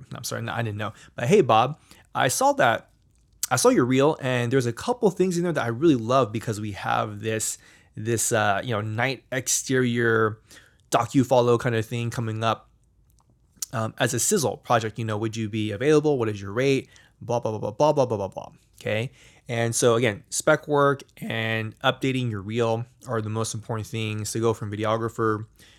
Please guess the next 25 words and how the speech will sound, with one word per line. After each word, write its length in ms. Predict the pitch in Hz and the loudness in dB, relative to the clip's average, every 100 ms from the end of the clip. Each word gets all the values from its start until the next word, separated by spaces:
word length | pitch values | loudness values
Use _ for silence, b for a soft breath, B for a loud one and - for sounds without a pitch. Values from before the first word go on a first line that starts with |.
| b _ | b _
to 500 | - - 127 120 117 - | -6 0 2 2 0 -2
cinematographer. 1080 | 160 - 131 110 - 107 107 101 - 78 - B B B - | -6 -2 -2 -4 -6 -8 -8 -12 -8 -10 -10 B B B -4
Um, 380 | 107 107 104 - - | -2 -2 -4 -14 -4
beyond 360 | 127 156 185 151 | 4 6 6 4
that 240 | 147 143 | 2 2
though, 460 | 170 175 180 185 139 | 2 2 4 2 0
it, 200 | 127 - | -4 -4
it 100 | 131 | 0
really 240 | 170 175 | 2 2
comes 320 | 165 151 135 | 2 -2 -2
down 420 | 123 131 135 127 - | 0 0 0 -4 -8
to, 480 | - 131 120 117 - | -6 -2 -2 -2 -2
again, 260 | 123 143 | 0 0
like, 100 | 131 | 0
it 120 | 131 | 0
really 160 | 139 226 | 0 0
comes 180 | 175 147 | 0 0
down 160 | 160 | -2
to 120 | 156 113 | -2 -2
your 80 | |
skill, 420 | 107 - 156 113 101 | -4 -2 0 0 -2
because 400 | 120 - 117 101 | -6 -2 -2 -2
if 240 | 131 120 | -4 -4
you 340 | 123 135 151 147 | 0 2 4 2
are, 520 | 123 117 117 113 113 | 0 2 2 2 -2